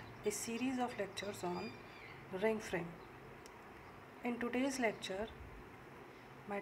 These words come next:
topic is construction of spindle. In this first diagram, I will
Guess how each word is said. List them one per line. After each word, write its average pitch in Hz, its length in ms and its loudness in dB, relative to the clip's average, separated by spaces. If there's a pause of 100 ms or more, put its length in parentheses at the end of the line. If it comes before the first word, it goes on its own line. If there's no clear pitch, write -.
topic 208 420 8
is 220 300 6 (280)
construction 214 640 4
of 226 280 6 (340)
spindle. 196 460 4 (2750)
In 262 220 10
this 277 200 8
first - 360 6
diagram, 202 480 6 (520)
I 196 200 2
will 240 160 4